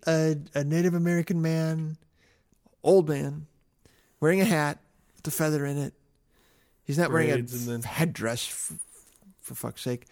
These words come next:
Speaker 2: <laughs> I'm surprised they didn't do that, though.
Speaker 1: He's, like, looking in the mirror while they do, he's gonna grab his bow and arrow in a minute. He, he takes his, uh, dentures out and sticks them in a glass, like, in close up.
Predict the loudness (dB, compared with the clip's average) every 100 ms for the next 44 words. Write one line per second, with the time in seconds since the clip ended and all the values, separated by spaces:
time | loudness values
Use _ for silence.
0 | -20 -20 -6 -6 -4 -2 2 2 2 4
1 | 6 6 2 -2 -4 -4 -2 0 0 -2
2 | -4 -6 -6 -6 _ -20 -6 -4 -2 0
3 | 2 2 2 4 4 4 4 4 2 0
4 | -2 0 2 2 2 2 0 -8 -14 -12
5 | -4 -2 0 0 0 0 4 4 6 4
6 | 4 2 -2 -2 -2 -4 -16 -20 -20 -20
7 | _ _ _ _ _ _ -2 -2 0 -4
8 | 2 2 4 2 2 0 0 -2 -4 -8
9 | _ -2 0 0 0 0 0 0 -2 -4
10 | -4 -6 -6 -4 -4 -2 -4 -8 -12 -20
11 | _ -6 -4 -6 -8 -14 -2 2 4 2
12 | -2